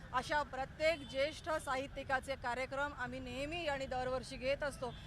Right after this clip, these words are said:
दरवर्षी याला एवढ्या मोठ्या प्रमाणात प्रसिद्धी मिळत नाही, आज याला एवढ्या मोठ्या प्रमाणात प्रसिद्धी मिळाली.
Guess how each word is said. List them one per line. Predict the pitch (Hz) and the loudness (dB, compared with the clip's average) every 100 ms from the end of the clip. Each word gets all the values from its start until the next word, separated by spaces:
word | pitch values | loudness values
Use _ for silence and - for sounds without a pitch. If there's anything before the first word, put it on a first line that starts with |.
| - - | -4 2
दरवर्षी | 294 294 285 - 294 285 285 - - - - 247 | 4 6 2 0 -4 -4 -6 -10 -12 -10 -8 0
याला | 269 269 269 | 4 4 4
एवढ्या | 262 262 254 | 4 0 0
मोठ्या | 269 262 262 | -2 -2 -4
प्रमाणात | 262 262 262 | -4 -2 -2
प्रसिद्धी | 254 254 247 262 269 | -2 -4 -4 -6 -2
मिळत | 277 320 320 | 4 4 4
नाही, | 269 262 | -4 -4
आज | 226 254 247 | 0 2 2
याला | 247 | 0
एवढ्या | 247 240 | 0 -2
मोठ्या | 240 233 233 | -4 -4 -4
प्रमाणात | 233 226 233 | -4 -4 -6
प्रसिद्धी | - 233 226 285 | -6 -8 -8 -2
मिळाली. | 320 240 | 0 0